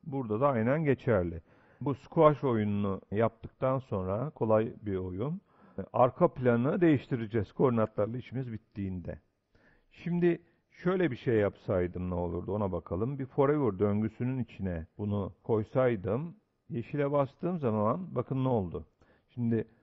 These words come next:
bu forever döngüsünde sürekli olarak go to X Y sıfır, e, virgül,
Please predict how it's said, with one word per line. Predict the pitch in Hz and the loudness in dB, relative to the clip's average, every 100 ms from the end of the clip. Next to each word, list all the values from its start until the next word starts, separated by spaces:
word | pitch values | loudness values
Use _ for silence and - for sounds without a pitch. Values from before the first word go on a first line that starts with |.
| _ | _
bu | 113 | -6
forever | 120 120 135 127 | 0 2 2 2
döngüsünde | 131 127 135 131 | 2 0 -2 -4
sürekli | - 156 160 - | 2 2 2 0
olarak | 131 117 117 - | 2 4 4 2
go | 127 120 | 2 2
to | 123 | 0
X | 117 107 - | -2 -4 -2
Y | 123 | 0
sıfır, | 110 - - 120 - _ _ _ _ _ _ | 0 -6 -4 -4 -4 _ _ _ _ _ _
e, | 98 98 95 95 | -12 -8 -6 -6
virgül, | 107 104 113 117 | -6 -4 -4 -6